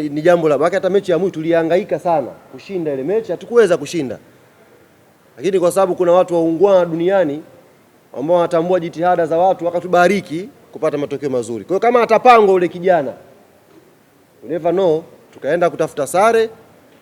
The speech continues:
ukashangaa Pimpin kaitwa nje, kaita ndani, Kijili akaweka. Kwa hiyo tunasubiri ihsani, ikitokea kama hiyo hatutaikataa, tutaipokea.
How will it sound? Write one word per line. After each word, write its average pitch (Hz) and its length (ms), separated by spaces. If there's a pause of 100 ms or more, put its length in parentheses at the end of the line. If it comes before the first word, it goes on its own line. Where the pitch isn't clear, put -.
(140)
ukashangaa 151 600
Pimpin 190 500
kaitwa 156 380
nje, 196 180
kaita 151 320
ndani, 240 320
Kijili 240 320
akaweka. 202 500 (600)
Kwa 214 80
hiyo 220 40
tunasubiri 208 640
ihsani, 202 300
ikitokea 185 540
kama 233 200
hiyo 247 100
hatutaikataa, 165 540
tutaipokea. 143 600